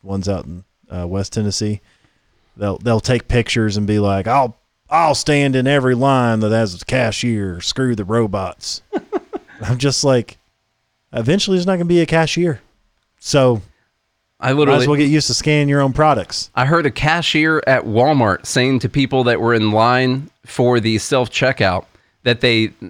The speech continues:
Speaker 2: she was open and there were people in line at the self-checkout saying that people needed to support the cashiers and get in line. I'm like, I, w-, I don't wanna talk to anyone.
Speaker 1: Yeah.
Speaker 2: I just, I don't want to.
Speaker 1: This is much easier.
Speaker 2: <laughs> I went, we were going through the line at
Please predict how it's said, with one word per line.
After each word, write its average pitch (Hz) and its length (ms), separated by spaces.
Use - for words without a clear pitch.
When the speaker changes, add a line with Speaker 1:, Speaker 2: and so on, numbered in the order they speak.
Speaker 2:
she 147 260
was 143 200
open 135 340
and 107 120
there 117 80
were 107 100
people 131 320
in 110 140
line 113 300
at 101 120
the 101 80
self-checkout 110 680
saying 120 300
that 127 120
people 139 280
needed 127 300
to 117 140
support 131 420
the 110 60
cashiers 117 800
and 113 240
get 120 140
in 123 60
line. 127 180
I'm 110 80
like, 107 140
I, 127 100
w-, 160 180
I 143 100
don't 165 120
wanna 156 140
talk 156 280
to 139 60
anyone. 92 360
Speaker 1:
Yeah. 143 260
Speaker 2:
I 139 80
just, 127 340
I 135 120
don't 151 180
want 156 220
to. 95 240
Speaker 1:
This 107 200
is 110 120
much 131 220
easier. 107 420
Speaker 2:
<laughs> - 40
I 143 120
went, 160 200
we 151 160
were 156 140
going 135 300
through 123 240
the 117 240
line 113 360
at 101 140